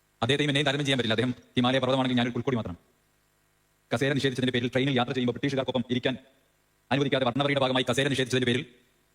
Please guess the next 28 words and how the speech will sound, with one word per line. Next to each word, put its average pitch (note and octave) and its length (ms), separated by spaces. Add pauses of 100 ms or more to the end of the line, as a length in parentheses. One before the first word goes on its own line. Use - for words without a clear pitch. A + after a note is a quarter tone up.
(120)
ദക്ഷിണാഫ്രിക്കയിലെ C#3+ 380
റെയിൽവേ C#3 120
സ്റ്റേഷനിൽ C#3+ 200
വെച്ച് C#3+ 140
പുറത്താക്കപ്പെട്ട C3+ 360 (500)
ഒരു C3 120
മനുഷ്യൻ്റെ B2+ 280
പേരാണ് A#2+ 220
മഹാത്മാഗാന്ധി, A2 440
എം G2 80
കെ A2 100
ഗാന്ധി. G2+ 180 (2250)
ആ - 100
കസേര F3 200
നിഷേധിക്കപ്പെട്ട F#3+ 380
സംഭവമാണ് F3 320
മഹാത്മാഗാന്ധി, D3+ 440
ഗാന്ധിയെ C#3 220
മഹാത്മാവാക്കുന്നത്, C#3 420
മഹാത്മാഗാന്ധിയാക്കുന്നത്, B2 540 (540)
അദ്ദേഹത്തെ F#3+ 240
ട്രിഗർ F3+ 180
ചെയ്യുന്നത്. D#3 220 (920)
അദ്ദേഹത്തിനുള്ളിലെ G3 460 (840)
രാഷ്ട്രീയ F#3 260
പ്രവർത്തകനെ, F#3 340 (140)
സാമൂഹിക F3+ 320
പ്രവർത്തകനെ, F3 320